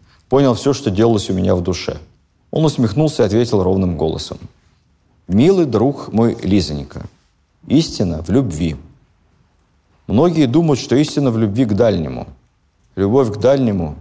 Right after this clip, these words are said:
не любовь. Вот если бы каждый любил своего ближнего, настоящего ближнего, находящегося около него, то и любовь к дальнему была бы не нужна. Так и в делах. Дальние большие дела –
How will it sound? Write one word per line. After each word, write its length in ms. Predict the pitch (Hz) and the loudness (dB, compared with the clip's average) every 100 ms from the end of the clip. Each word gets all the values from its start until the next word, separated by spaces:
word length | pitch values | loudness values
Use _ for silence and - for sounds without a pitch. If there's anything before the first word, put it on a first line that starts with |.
| - | -6
не 120 | 95 | -2
любовь. 460 | 98 95 98 - - _ _ _ _ _ _ _ _ _ - | 0 0 -2 -2 -8 _ _ _ _ _ _ _ _ _ -2
Вот 140 | 117 | 2
если 240 | 156 147 | 2 2
бы 140 | 147 135 | 0 2
каждый 320 | 147 131 120 | 2 2 2
любил 240 | 117 139 | 2 2
своего 340 | 127 123 113 104 | 0 0 2 2
ближнего, 640 | 101 170 147 92 82 - - _ | 2 0 0 -4 -4 -10 -18 _
настоящего 680 | 92 - 101 117 110 90 82 | -6 0 2 2 0 -4 -2
ближнего, 400 | 95 139 113 90 | 0 0 0 0
находящегося 840 | 90 98 131 131 135 123 98 85 - - | 0 2 2 0 -2 -2 -2 -4 -6 -4
около 320 | 135 135 104 | -2 0 0
него, 460 | 95 95 113 160 139 - - _ _ _ _ | 0 -2 -2 -2 -4 -12 -20 _ _ _ _
то 220 | - 180 | 0 2
и 140 | 175 156 | 2 2
любовь 320 | 151 156 135 | 0 0 -2
к 60 | - | -2
дальнему 400 | 165 190 156 101 | 0 0 -2 -2
была 180 | 92 85 | -2 -2
бы 140 | 87 | -2
не 80 | 90 | -4
нужна. 400 | 92 85 - - _ _ _ _ _ _ _ _ | -4 -6 -10 -12 _ _ _ _ _ _ _ _
Так 200 | 190 202 | 0 2
и 20 | |
в 60 | 202 | 0
делах. 480 | 165 113 82 78 - _ _ _ _ _ | 2 0 0 -4 -14 _ _ _ _ _
Дальние 580 | - 85 147 165 143 117 | -6 2 2 2 0 0
большие 440 | 101 117 - 143 | 0 -2 0 0
дела – 460 | 110 117 151 196 | 0 2 2 0